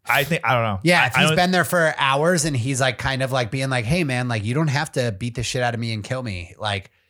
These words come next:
Speaker 2: 'cause this guy also, I think, was a, uh, I saw somewhere this guy called into a radio station and I think he said, "I'm sorry I didn't get more of them." Like, he was like,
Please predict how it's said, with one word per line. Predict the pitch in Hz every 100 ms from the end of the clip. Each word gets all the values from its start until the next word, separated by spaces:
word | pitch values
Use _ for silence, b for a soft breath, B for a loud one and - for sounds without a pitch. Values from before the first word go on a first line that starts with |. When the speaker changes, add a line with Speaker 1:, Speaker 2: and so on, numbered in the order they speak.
| _
Speaker 2:
'cause | - 156
this | 180
guy | - 190
also, | 160 156 -
I | 147 131
think, | 147 139
was | 143 123
a, | 123 117
uh, | 110 107 104 101 - _ _ _ _ -
I | 135
saw | 127 180
somewhere | 165 170 160 135
this | 120 -
guy | 139
called | - 143 160
into | 160 135
a | 127
radio | 110 139 131 107
station | - 110 98 110 98 92 - _ _ -
and | 135
I |
think | 131 143
he | 120
said, | - 127
"I'm | 107
sorry | - 131 127
I | 123
didn't | 117 110
get | 107
more | 101 113 120 101
of | 87
them." | 85 85 _ _ _ _ _ _ _ _ _ _ _ -
Like, | 139
he | 101 175
was | 160 127
like, | 135 113